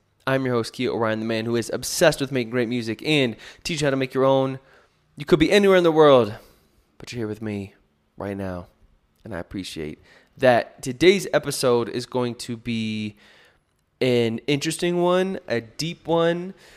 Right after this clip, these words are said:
a life update one.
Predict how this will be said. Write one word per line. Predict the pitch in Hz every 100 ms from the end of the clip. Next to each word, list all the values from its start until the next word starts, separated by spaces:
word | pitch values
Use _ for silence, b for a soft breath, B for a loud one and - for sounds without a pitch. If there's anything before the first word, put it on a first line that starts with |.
| b b b b b b _ _ _ _ _ -
a | 127
life | 131 156 170 -
update | 165 156 165 -
one. | 160 160 160 160 165